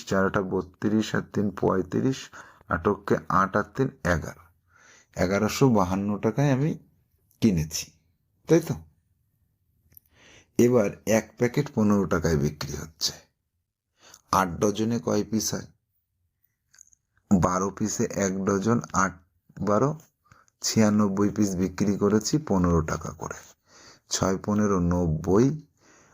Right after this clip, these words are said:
আর নয় পনেরো একশো পঁয়ত্রিশ, আর নব্বই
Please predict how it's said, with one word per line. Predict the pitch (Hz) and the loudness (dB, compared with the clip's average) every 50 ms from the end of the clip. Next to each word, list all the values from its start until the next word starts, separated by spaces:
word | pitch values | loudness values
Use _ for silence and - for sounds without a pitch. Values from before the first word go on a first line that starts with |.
| _ _ - - 85 82 82 | _ _ -4 0 2 2 4
আর | 82 82 82 80 80 78 80 - - 92 90 87 | 4 4 4 2 2 0 -2 -4 -2 -2 0 2
নয় | 85 87 90 90 82 82 - | 2 2 2 0 -2 -2 0
পনেরো | 95 90 92 95 98 113 135 147 147 - - _ _ _ _ _ _ _ _ _ _ _ _ _ _ _ _ _ - | 0 2 2 4 4 4 4 4 2 -4 -14 _ _ _ _ _ _ _ _ _ _ _ _ _ _ _ _ _ -6
একশো | 92 87 - - - - - 98 - - | -6 -4 -4 -2 -2 -2 -2 -2 -2 0
পঁয়ত্রিশ, | 90 90 90 87 85 82 - 107 104 110 131 151 151 - - - - - - - _ - 90 90 | 0 2 2 2 0 0 2 2 4 4 4 4 2 0 0 -2 -2 -4 -8 -8 _ -2 0 2
আর | 90 90 90 - - _ _ _ _ _ _ - | 2 0 -2 -4 -10 _ _ _ _ _ _ -2
নব্বই | 90 90 87 - 175 165 143 - - - - - | 0 2 4 4 4 4 2 0 -2 -6 -6 -8